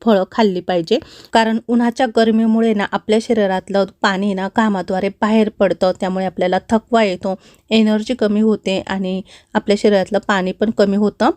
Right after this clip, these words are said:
आपल्या शरीरातली पाण्याची पातळी वाढवावी यासाठी आपण आहे ना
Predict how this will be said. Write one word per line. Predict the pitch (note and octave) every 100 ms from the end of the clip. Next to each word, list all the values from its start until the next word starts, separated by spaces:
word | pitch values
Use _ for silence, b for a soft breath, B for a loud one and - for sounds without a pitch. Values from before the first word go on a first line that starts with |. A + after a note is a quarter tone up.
| b b b
आपल्या | G#3 G3+ G3+
शरीरातली | G#3 F#3+ F3+ G3
पाण्याची | - A3 F3+ F3 G#3
पातळी | - F#3+ - F3+
वाढवावी | G3 G3 F3 F3+ F3+ F#3
यासाठी | F#3+ F3+ F#3+ F#3+
आपण | E3 F#3+
आहे | F#3
ना | F3+